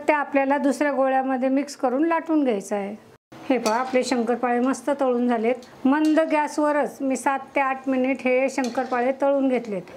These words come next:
तुम्ही थोडा जरी गॅस मोठा केला तरी तुमचे शंकरपाळे आतमध्ये कच्चे राहू शकतात. आपल्याला हे शंकरपाळे कच्चे पण ठेवायचे नाहीयेत आणि जळकट पण तळायचे नाहीयेत. हे पहा, सगळं तेल निघून गेलंय. हा, ह्या पद्धतीचा झाऱ्या असला म्हणजे तेल पटकन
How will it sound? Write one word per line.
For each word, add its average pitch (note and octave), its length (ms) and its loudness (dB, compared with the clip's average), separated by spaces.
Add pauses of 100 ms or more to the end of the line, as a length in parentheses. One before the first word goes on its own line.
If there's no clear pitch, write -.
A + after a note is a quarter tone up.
तुम्ही D#4 220 4
थोडा D4 300 2
जरी D#4+ 220 2
गॅस D#4 320 0
मोठा D4 280 0
केला C#4+ 440 -2 (100)
तरी C4+ 160 0
तुमचे C4+ 440 0
शंकरपाळे B3 540 -2
आतमध्ये A#3+ 440 -2
कच्चे D4+ 380 0
राहू A#3 180 0
शकतात. A3+ 460 -6 (920)
आपल्याला D4 360 2
हे C#4 180 2
शंकरपाळे C#4 720 0 (180)
कच्चे D#4 280 0
पण E4+ 260 0
ठेवायचे C#4 540 0
नाहीयेत C#4+ 480 2 (260)
आणि C#4 200 2
जळकट D#4 400 0 (120)
पण D4 200 0
तळायचे G#3+ 420 -2
नाहीयेत. F3+ 380 -8 (500)
हे A#3+ 80 2
पहा, A#3 220 -2 (120)
सगळं C#4 320 2
तेल C#4+ 260 0
निघून C#4+ 360 2
गेलंय. C4+ 360 0 (340)
हा, C4+ 240 2
ह्या B3 140 2
पद्धतीचा C#4+ 580 0
झाऱ्या B3+ 360 0
असला D4 300 -2
म्हणजे B3+ 240 -2
तेल C#4+ 240 -2
पटकन D4+ 420 -2